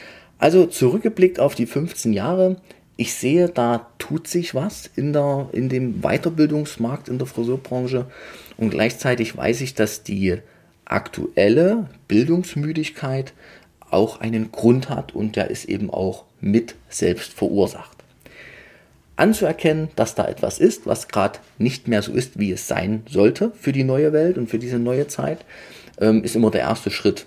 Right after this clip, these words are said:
es dann anzugehen, zu sagen, hey, wir haben mal so und so gearbeitet und das waren ja auch gute Zeiten, um Gottes Willen. Gleichzeitig braucht es aus meiner Sicht für die heutige aktuelle Situation was anderes.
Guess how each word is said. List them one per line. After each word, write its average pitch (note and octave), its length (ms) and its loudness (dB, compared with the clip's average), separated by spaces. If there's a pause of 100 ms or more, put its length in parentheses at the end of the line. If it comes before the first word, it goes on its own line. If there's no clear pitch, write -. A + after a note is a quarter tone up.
es - 100 -14
dann - 120 -2
anzugehen, A#2 580 2
zu - 100 -12
sagen, G2 260 0
hey, D#3 240 0 (160)
wir G#2+ 180 0
haben G2+ 300 0 (300)
mal F2+ 300 -2
so G#2+ 160 6
und F#2 140 2
so D#3+ 160 4
gearbeitet A#2 600 -2
und F#2+ 140 -2
das - 220 -4
waren G2+ 220 2
ja F2 140 -4
auch - 320 -2
gute A2 320 0
Zeiten, F#2+ 460 -4
um A#2 120 -6
Gottes - 400 -4
Willen. A#2 260 -2 (600)
Gleichzeitig B2+ 560 2
braucht G#2 260 2
es A2 80 -2
aus - 240 -2
meiner C3+ 340 -2
Sicht C3 240 -4
für - 140 -8
die - 160 -10
heutige C#3 600 0 (180)
aktuelle - 440 -6
Situation - 640 -8 (320)
was - 220 -8
anderes. - 440 -10